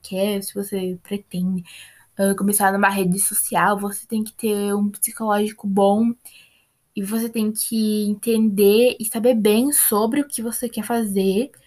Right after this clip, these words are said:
e pensar muito bem antes de falar em uma rede social, porque você não sabe o que esperar, o que as pessoas vão achar, né, do seu conteúdo.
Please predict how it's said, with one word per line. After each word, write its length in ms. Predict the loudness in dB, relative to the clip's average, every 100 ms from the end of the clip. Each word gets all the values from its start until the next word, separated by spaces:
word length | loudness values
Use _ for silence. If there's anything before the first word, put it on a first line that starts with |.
| _ _ _
e 120 | -6 -2
pensar 560 | 0 0 2 2 2
muito 560 | 4 4 6 4 0 0
bem 240 | 2 2
antes 180 | -2 -8
de 140 | -12 -12
falar 300 | -6 -4 -4
em 40 |
uma 120 | -8
rede 260 | -8 -8 -8
social, 680 | -8 -6 -6 -4 -2 -4 -8 _ _ -20 -20 -20 -10
porque 440 | -10 -8 -4 -4
você 340 | -2 -4 -4 -4
não 180 | -4
sabe 360 | -4 0 0 0
o 60 | -6
que 80 |
esperar, 680 | -10 -4 0 2 4 2 -2 _ _ -12
o 80 | -10
que 100 | -8
as 80 | -8
pessoas 340 | -6 -2 -2
vão 200 | 0 0
achar, 580 | 0 -2 0 0 0 -4
né, 180 | -4 -4
do 120 | -6
seu 200 | -10 -12
conteúdo. 680 | -8 -8 -6 -6 -4 -6